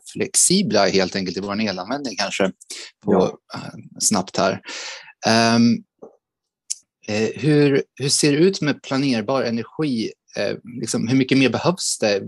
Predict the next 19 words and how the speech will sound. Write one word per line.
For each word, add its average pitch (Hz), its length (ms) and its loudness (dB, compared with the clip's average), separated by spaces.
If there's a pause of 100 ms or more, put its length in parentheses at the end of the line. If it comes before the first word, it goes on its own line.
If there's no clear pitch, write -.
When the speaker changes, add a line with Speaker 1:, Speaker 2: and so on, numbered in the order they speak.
(140)
Speaker 1:
Liksom, 107 440 -6
vad 117 300 2
pratar 139 300 0
vi 139 60 2
om? 107 140 2
Ett 123 220 -2
kärnkraftverk, 120 840 -4 (100)
två, 127 480 -2
eller 120 300 -6 (100)
<laughs> - 120 -12
vad? 120 300 2 (1500)
Speaker 2:
Ja, - 260 -8
man, 110 300 2 (800)
det 110 80 2
beror 113 280 4
naturligtvis 110 380 -2
på 95 180 2
hur 98 120 2
mycket 92 680 0